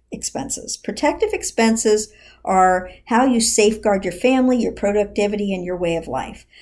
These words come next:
A good example is putting the money away into a separate account until you have at least six months of savings.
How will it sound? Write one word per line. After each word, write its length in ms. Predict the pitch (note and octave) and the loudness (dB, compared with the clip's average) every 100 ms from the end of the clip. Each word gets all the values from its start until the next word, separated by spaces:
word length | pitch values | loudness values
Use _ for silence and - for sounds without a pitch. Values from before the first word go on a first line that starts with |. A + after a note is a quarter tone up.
| - | -8
A 80 | G3+ | -6
good 200 | G3+ D#4+ | 0 0
example 480 | D4+ B3+ A#3 A3+ A3+ | 2 2 4 4 2
is 80 | G3+ | -2
putting 320 | - B3 B3+ | 0 2 6
the 60 | A#3 | 6
money 340 | G#3+ G#3 G#3+ | 6 4 -2
away 540 | G3 F#3+ F#3 F#3 F#3 - - | 0 2 2 0 -4 -14 2
into 240 | A3+ B3 | 4 4
a 60 | A3+ | 2
separate 360 | - A3+ B3+ | 2 0 0
account 380 | B3 A3 F3+ F3+ | -2 -2 -4 -4
until 240 | F#3+ - G3 | -6 -4 -2
you 80 | |
have 200 | G3+ F3+ | 0 0
at 100 | F3+ | -2
least 240 | F#3+ F#3+ - | -4 -4 -2
six 240 | A3 - | -2 -2
months 240 | G3 F3 F#3 | -6 -4 -6
of 100 | - | -4
savings. 640 | E3 D#3 - - - - | -6 -6 -10 -16 -16 -18